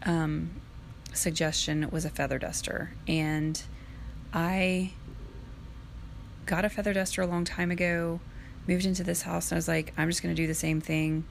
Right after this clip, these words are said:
and I got a feather duster again. And what's so cool about the feather duster is you don't have to move stuff. So, like, you can dust your knickknacks and things like that, and it's not gonna knock them over.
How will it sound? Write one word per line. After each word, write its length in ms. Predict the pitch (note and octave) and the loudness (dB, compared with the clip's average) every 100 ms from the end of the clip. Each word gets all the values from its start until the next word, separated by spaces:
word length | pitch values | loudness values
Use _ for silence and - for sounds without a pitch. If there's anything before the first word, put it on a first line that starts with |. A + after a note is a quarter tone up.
| - - - - | -10 -12 -12 0
and 160 | D#3+ | 2
I 40 | D#3 | 4
got 160 | D#3 | 2
a 40 | D#3 | 2
feather 240 | D#3 D#3 | 0 0
duster 280 | D3+ D3+ D#3+ | 2 0 0
again. 380 | D3+ D3+ D3+ D3+ | 0 2 0 2
And 180 | E3 F3+ - | 2 0 0
what's 200 | F#3 - | 0 2
so 180 | G#3 A3 | 2 0
cool 160 | - | 0
about 180 | A#3+ A3 | 2 2
the 60 | F#3+ | 2
feather 240 | F3 E3+ | 2 2
duster 260 | E3+ - F3 | 2 0 0
is 160 | E3 | 2
you 60 | E3 | 2
don't 100 | G3 | 0
have 140 | G#3+ | -2
to 80 | - | 0
move 520 | F#3+ D#3+ D#3 D#3 D#3+ - - - - | 2 4 4 4 2 -4 -14 -14 -4
stuff. 580 | - - C#3 - - - - - - | 0 0 0 -2 -8 -10 -10 -12 -8
So, 200 | - F3+ | 0 2
like, 280 | E3+ E3 - | 4 0 0
you 100 | F3+ | 0
can 320 | A3 G#3+ F3 - | 2 2 2 2
dust 480 | E3+ E3+ - - - | 2 2 0 -2 -2
your 200 | F#3+ F3 | 0 2
knickknacks 560 | D#3+ D#3 E3 D3+ D#3 - | 2 2 2 2 2 0
and 120 | D#3 | 0
things 220 | D#3 D#3 | 0 0
like 200 | D3+ D3 | -2 -2
that, 360 | D#3 D3+ D3 D3+ - - - - | 0 2 0 -2 -6 -12 -12 -4
and 40 | F3 | 0
it's 120 | E3 | 2
not 100 | E3+ | 2
gonna 140 | F3+ | 4
knock 280 | E3 D#3 D#3+ | 4 2 2
them 160 | - D3+ | 0 2
over. 420 | D3+ D3 C#3+ - | 2 0 -2 -4